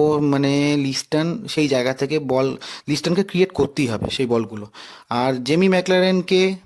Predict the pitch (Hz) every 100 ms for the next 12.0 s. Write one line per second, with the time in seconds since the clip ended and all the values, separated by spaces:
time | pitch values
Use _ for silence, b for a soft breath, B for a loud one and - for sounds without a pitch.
0 | - B B B B - 165 170 165 147
1 | 160 151 180 - 190 190 - 156 147 147
2 | 143 156 147 143 127 127 127 127 - b
3 | b _ 131 151 170 175 165 175 175 170
4 | 180 - 160 151 - - 160 127 110 113
5 | - 143 139 135 151 147 156 156 165 -
6 | 156 175 139 127 117 - 117 113 156 151
7 | 156 - 110 104 B B B B - 123
8 | 135 131 123 117 113 - 110 - b b
9 | b b b - 131 139 - 160 156 147
10 | 151 156 151 143 139 139 135 131 - 143
11 | 123 123 127 135 135 127 131 131 135